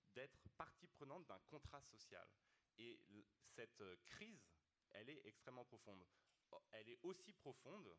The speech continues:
ça veut pas dire qu'on, on revit des années noires, ça, c'est, c'est, c'est, on revit jamais la même chose, et, euh, je suis pas en train de chanter No Pass Aran, attention au fascisme, euh, mais c'est une crise de sens aussi profonde que la crise de sens des années, euh, trente qui avait suivi, euh, la crise de vingt-neuf.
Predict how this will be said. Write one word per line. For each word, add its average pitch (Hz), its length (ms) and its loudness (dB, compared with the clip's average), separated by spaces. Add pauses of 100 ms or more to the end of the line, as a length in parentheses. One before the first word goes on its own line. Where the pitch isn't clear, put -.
(240)
ça - 100 -6
veut 98 60 0
pas 107 140 2
dire 127 200 0
qu'on, 87 380 -4
on 90 100 -2
revit 131 440 2
des 104 180 -2
années 101 200 0
noires, 104 460 0 (100)
ça, 90 80 -6
c'est, 87 220 -12
c'est, 82 180 -14 (200)
c'est, - 180 -12
on 80 100 -4
revit 101 220 -2
jamais 117 240 0
la 104 80 2
même 98 160 -2
chose, 151 400 -2 (500)
et, 95 100 2
euh, 90 60 2
je 87 60 -2
suis - 100 -8
pas 101 80 4
en 101 60 4
train 107 160 -2
de 87 360 -2
chanter 104 280 -6
No 95 140 0
Pass 104 260 2
Aran, 104 260 4
attention 92 320 -4
au 90 40 -4
fascisme, 127 460 -4 (440)
euh, 101 240 6 (320)
mais 143 340 2 (220)
c'est - 160 -4
une 120 100 0
crise 160 240 -2
de 127 80 4
sens 160 220 -2
aussi 127 180 -6
profonde 160 400 -2
que - 80 -2
la 101 120 4
crise 123 180 -6
de 113 80 0
sens 139 240 0
des 101 120 -4
années, 101 240 2
euh, - 440 -4
trente 165 340 2
qui - 80 -2
avait 90 140 0
suivi, 107 440 -4
euh, 98 140 2
la 87 100 0
crise 113 220 -6
de 107 80 2
vingt-neuf. 92 440 0